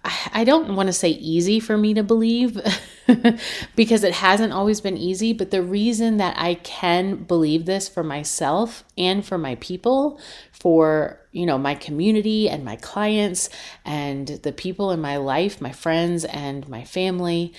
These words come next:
the reason that I can believe that what we want, the success that we desire to create is inevitable is because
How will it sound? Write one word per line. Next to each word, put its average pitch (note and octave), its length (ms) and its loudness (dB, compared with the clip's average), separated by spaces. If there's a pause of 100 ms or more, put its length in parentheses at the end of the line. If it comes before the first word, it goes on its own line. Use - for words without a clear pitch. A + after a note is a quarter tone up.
(300)
the F#3 120 0
reason A3 500 0
that F3+ 180 -4
I E3 520 -2
can F3+ 340 0
believe D#3 720 0
that D3+ 220 -2
what E3 360 0
we F3+ 220 0
want, E3 720 -2 (220)
the E3 100 -6
success F3 720 -2
that D#3 120 -4
we E3 120 -2
desire D3+ 400 -2
to D#3 160 -10
create D3 420 -6
is E3 160 -6
inevitable F#3 880 -2 (420)
is F3+ 500 2 (220)
because F#3+ 640 -4